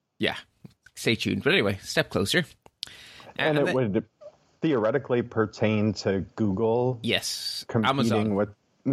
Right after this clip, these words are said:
Speaker 2: or Amazon competing with, um, by making products, competing with the
Speaker 1: Yes.
Speaker 2: people, other people who make products. So,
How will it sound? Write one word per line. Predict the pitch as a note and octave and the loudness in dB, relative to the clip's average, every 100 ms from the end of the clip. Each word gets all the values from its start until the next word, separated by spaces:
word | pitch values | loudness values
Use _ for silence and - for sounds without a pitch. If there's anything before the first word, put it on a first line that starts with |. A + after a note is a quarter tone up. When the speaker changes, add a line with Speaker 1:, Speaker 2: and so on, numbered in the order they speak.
| A2+ B1 | 0 2
Speaker 2:
or | B2 A2 G#2+ - | 2 2 0 0
Amazon | A2 B2 B2 A2+ G#2+ A2+ | 0 0 0 0 0 0
competing | - A2 G#2+ A2+ G#2 G2 F#2+ | 0 -2 0 0 2 2 2
with, | G2+ G2 - - - - - - - - | 2 0 -4 -20 -20 -20 -20 -20 -20 -4
um, | G2+ G2+ F#2 E2 - - - | 0 2 2 2 -2 -8 -2
by | A2+ | 2
making | G#2 G2+ G2 A2+ G2 F#2 F2+ - | 4 2 2 2 2 2 -4 -4
products, | A2 G2 E2 D#2+ - | 0 2 2 0 -4
competing | - F2+ G#2+ A2 F2 | -2 2 4 4 4
with | F2 - | 2 2
the | |
Speaker 1:
Yes. | F2+ | 0
Speaker 2:
people, | F#2+ F#2 F2 F2 - | 0 2 2 0 0
other | A#2+ A2 | 2 2
people | F2 F2 F2 | 2 2 2
who | F#2 | 4
make | E2+ E2+ | 2 2
products. | - - - - | 2 2 0 -2
So, | - E2+ E2+ D#2+ | -2 2 2 0